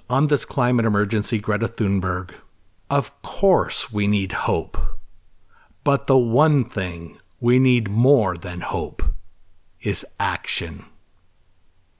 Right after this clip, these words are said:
Spring means the return of all kinds of forest medicines. The three common that I like and use most often are chaga, cedar tea, and broadleaf plantain.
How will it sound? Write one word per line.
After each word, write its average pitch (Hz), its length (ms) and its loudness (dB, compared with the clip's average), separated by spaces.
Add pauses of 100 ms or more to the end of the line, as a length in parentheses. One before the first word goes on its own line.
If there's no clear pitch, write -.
(160)
Spring 208 500 4
means 175 340 2
the 135 100 0
return 139 420 0
of 113 220 -2
all 139 240 0
kinds 131 440 0
of 117 80 -2
forest 120 500 0
medicines. 98 920 -4 (320)
The 131 100 -2
three 202 220 2
common 151 420 0
that 123 140 0
I 127 200 2
like 101 360 0
and 110 160 2
use 120 280 0
most 113 260 0
often 104 340 -2
are 98 80 0
chaga, 120 540 -2 (480)
cedar 117 400 2
tea, 107 380 0
and 107 200 -4
broadleaf 113 560 0
plantain. 92 840 -6